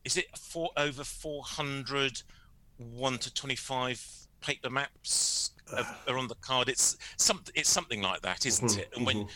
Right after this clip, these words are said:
Speaker 1: so when you look at the cost of, you know, if you, if you bought the equivalent of the whole of the British Isles, um,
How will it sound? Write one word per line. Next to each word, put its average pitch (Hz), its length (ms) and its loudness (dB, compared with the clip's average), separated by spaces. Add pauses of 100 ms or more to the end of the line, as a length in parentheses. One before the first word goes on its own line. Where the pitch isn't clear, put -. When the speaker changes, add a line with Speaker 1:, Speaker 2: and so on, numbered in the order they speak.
(140)
Speaker 1:
so 147 180 0
when 135 180 0
you 135 120 0
look 131 240 0
at - 120 -10
the 123 80 -12
cost - 640 -2
of, 107 340 -4 (300)
you 117 80 0
know, 110 140 2
if - 200 -2
you, 120 120 2 (300)
if - 160 -10
you 120 80 -6
bought 127 240 -6
the 113 60 0
equivalent 107 640 -2
of 92 60 -14
the 117 60 -10
whole 120 160 -4
of 107 60 -2
the 92 60 -12
British 101 300 -4
Isles, 98 440 0 (120)
um, 98 480 0